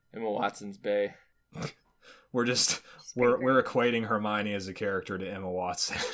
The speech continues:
Speaker 2: <laughs> That's
Speaker 3: Yeah.
Speaker 1: I
Speaker 2: well,
Speaker 1: mean, she played her, so.
Speaker 2: I mean, she did.
Speaker 1: And she's
Speaker 2: Anyway.
Speaker 1: actually, she's pretty similar too.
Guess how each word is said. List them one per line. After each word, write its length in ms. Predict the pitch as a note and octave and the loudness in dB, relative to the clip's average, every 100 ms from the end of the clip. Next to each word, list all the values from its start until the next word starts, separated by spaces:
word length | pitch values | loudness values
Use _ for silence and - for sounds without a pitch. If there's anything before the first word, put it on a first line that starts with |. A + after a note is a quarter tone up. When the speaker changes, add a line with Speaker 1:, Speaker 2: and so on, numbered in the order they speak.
| - _ _ | -10 _ _
Speaker 2:
<laughs> 500 | _ _ _ _ _ | _ _ _ _ _
That's 440 | G#2+ G#2+ - - - - | -4 -2 2 0 0 -6
Speaker 3:
Yeah. 280 | B3 C4+ - - | -2 0 -2 -2
Speaker 1:
I 120 | G#2 | -2
Speaker 2:
well, 240 | G#2+ G2+ | 0 0
Speaker 1:
mean, 300 | G2 G2 F#2+ - _ _ _ | -2 -6 -12 -16 _ _ _
she 200 | - - | -20 -20
played 320 | - G2 A#2 G#2+ | -12 -4 -2 -2
her, 160 | G2+ | -4
so. 360 | G2+ G#2 G2+ - _ _ _ _ _ _ _ - | -8 -12 -12 -16 _ _ _ _ _ _ _ -14
Speaker 2:
I 60 | F#2+ | -8
mean, 160 | F#2+ | -8
she 160 | F#2 G2 | -8 -8
did. 120 | F#2+ - _ _ _ - - - | -10 -12 _ _ _ -20 -16 -2
Speaker 1:
And 80 | - | 4
she's 60 | |
Speaker 2:
Anyway. 180 | F3+ A#2+ | 6 6
Speaker 1:
actually, 300 | G2+ F#2+ F#2 | 4 2 -2
she's 80 | G2+ | -2
pretty 200 | D3 G#2 | -4 -4
similar 320 | A#2+ G#2+ F#2 | -4 -6 -8
too. 320 | - G#2 G2+ | -6 -4 -4